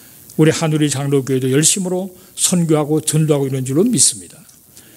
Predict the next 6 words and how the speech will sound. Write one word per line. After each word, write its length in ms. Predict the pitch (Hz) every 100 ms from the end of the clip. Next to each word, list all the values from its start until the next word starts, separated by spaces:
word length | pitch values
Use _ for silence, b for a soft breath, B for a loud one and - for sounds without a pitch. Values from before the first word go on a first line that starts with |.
| B B B B B -
그런데 280 | 180 185 185
인류 340 | 180 185 196
역사를 320 | 190 196 196
통해서 480 | 196 185 190 180 190
지금 600 | 185 - 180 180 143 113 - - B B B B -
이제는 580 | 170 175 196 190 160